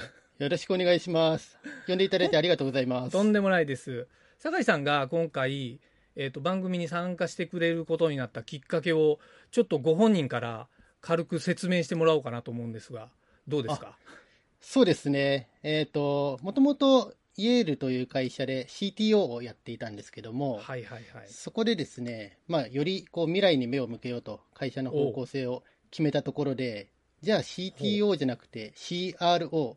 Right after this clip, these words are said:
Speaker 1: まあ、アールは
Speaker 2: シーアールオー。
Speaker 1: アールアンド、アールアンドディのアールですね。
Speaker 2: はいはい。
Speaker 1: なんで研究開発とか、
Speaker 2: はい。
Speaker 1: えー、まあ、新しいことを、えー、追求していく、探求していくようなところを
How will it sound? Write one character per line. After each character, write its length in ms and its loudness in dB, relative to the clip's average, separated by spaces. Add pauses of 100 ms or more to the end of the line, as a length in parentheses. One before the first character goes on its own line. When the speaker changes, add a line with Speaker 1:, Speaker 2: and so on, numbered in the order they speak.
(140)
Speaker 1:
ま 120 -4
あ、 80 2
ア 20 4
ー 40 4
ル 100 0
は 160 6
Speaker 2:
シ 60 0
ー 100 -8
ア 160 0
ー 40 4
ル 120 4
オ 0 -
ー。 20 4
Speaker 1:
ア 20 6
ー 0 -
ル 0 -
ア 60 4
ン 80 0
ド、 280 -6 (180)
ア 100 -2
ー 60 2
ル 100 4
ア 40 4
ン 60 4
ド 80 0
デ 100 0
ィ 80 2
の 200 -10 (400)
ア 80 -4
ー 40 -4
ル 60 -10
で 80 -8
す 100 -20
ね。 80 -4
Speaker 2:
は 80 0
い 40 -6
は 100 -8
い。 200 -16
Speaker 1:
な 100 0
ん 80 0
で 80 -6
研 260 -2
究 260 -2
開 200 2
発 240 -10
と 80 -14
か、 320 -10 (300)
Speaker 2:
は 220 -4
い。 80 -10
Speaker 1:
え 400 -14
ー、 120 -12
ま 60 0
あ、 60 -2
新 180 0
し 180 -4
い 40 -2
こ 100 -6
と 140 -4
を、 200 -10 (280)
え 340 -10
ー、 20 -20
追 140 -6
求 160 -8
し 60 -14
て 100 -8
い 60 -10
く、 160 -12
探 220 -6
求 180 -6
し 80 -12
て 80 -6
い 80 -4
く 80 -4
よ 100 4
う 20 4
な 120 0
と 80 -8
こ 100 -4
ろ 80 -4
を 160 -10